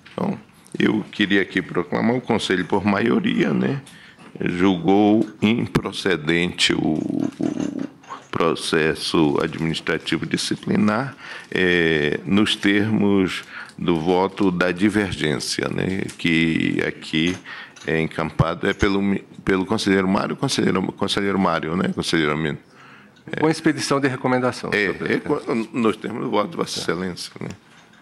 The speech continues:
Speaker 1: É, vencidos aqui o relator, a conselheira Esther, é, conselheiro Alessandro Tramurras, conselheiro Fabiano,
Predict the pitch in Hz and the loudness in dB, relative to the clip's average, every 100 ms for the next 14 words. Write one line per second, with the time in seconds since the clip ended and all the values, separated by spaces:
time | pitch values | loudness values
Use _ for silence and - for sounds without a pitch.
0 | _ - - - - 87 80 64 - - | _ -20 -20 -16 -2 0 2 0 -8 -8
1 | 90 101 104 - - 85 139 131 78 - | -4 -2 -2 -4 -4 -4 -4 -6 -6 -6
2 | - 73 - - - 90 82 87 80 - | -6 -6 -8 -20 -6 -2 0 0 0 -2
3 | - 110 185 175 - - - - - 82 | 2 4 4 -2 -8 -20 -20 -20 -8 -6
4 | 85 92 87 - 87 80 80 73 - - | -4 -4 -2 0 2 4 2 0 -4 -14
5 | - - 80 - - 95 127 139 - - | -10 -6 -4 -4 -2 -2 -2 -6 -10 -20
6 | - - - - - _ _ _ 82 82 | -18 -20 -20 -20 -20 _ _ _ 0 2
7 | 80 76 69 - - - - - - - | 2 2 -2 -6 -16 -20 -20 -20 -20 -6
8 | 87 - 82 85 85 85 78 - 90 87 | -4 2 4 4 4 2 2 0 0 0
9 | 80 - - 78 90 113 123 113 113 - | 0 -4 -4 -2 0 0 0 -4 -6 -14
10 | - - - - - - 87 78 80 82 | -20 -20 -20 -20 -20 -4 -4 0 2 2
11 | 80 - 78 78 76 87 104 117 | 2 -2 -6 -2 0 2 2 2